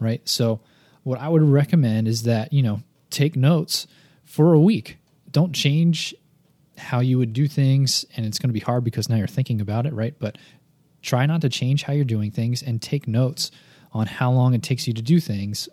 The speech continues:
or how much time you spent doing X Y Z task, right? And if you have an iPhone, I know that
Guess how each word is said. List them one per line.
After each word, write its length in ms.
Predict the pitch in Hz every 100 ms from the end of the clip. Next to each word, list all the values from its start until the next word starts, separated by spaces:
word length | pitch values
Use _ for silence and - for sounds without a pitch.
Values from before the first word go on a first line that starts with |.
| -
or 520 | 113 110 107 104 104 - _ _ -
how 160 | -
much 180 | 131 -
time 320 | - 127 127
you 120 | 123 113
spent 500 | - 135 131 120 110
doing 540 | 117 113 113 113 110 _ _ _ _ -
X 220 | 127 -
Y 200 | 117 117
Z 260 | 110 117
task, 720 | 110 - 143 135 104 - - - -
right? 260 | 110 120 -
And 260 | 120 113 107 _ _
if 100 | -
you 60 | 120
have 140 | 127
an 80 | 113
iPhone, 460 | 120 - 123 123
I 100 | 110
know 280 | 104 110 113
that 320 | 110 107 107